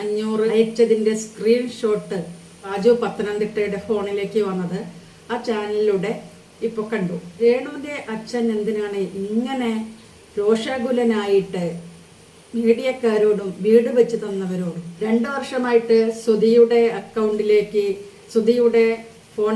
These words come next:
നമ്പറിലെ Google Pay വന്നുകൊണ്ടിരിക്കുകയാണ്. പലരും സഹായിക്കുന്നുണ്ട്. അന്ന് സഹായിച്ചവർ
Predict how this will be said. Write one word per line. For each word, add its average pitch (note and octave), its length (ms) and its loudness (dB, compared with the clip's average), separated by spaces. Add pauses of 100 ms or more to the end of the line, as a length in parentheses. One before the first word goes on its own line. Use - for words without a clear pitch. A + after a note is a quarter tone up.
നമ്പറിലെ A3 400 2 (140)
Google A3+ 360 4
Pay A3+ 120 6 (100)
വന്നുകൊണ്ടിരിക്കുകയാണ്. G3 1040 -2 (420)
പലരും A#3+ 460 0
സഹായിക്കുന്നുണ്ട്. G#3+ 640 -2 (160)
അന്ന് A#3 300 0
സഹായിച്ചവർ A3+ 600 4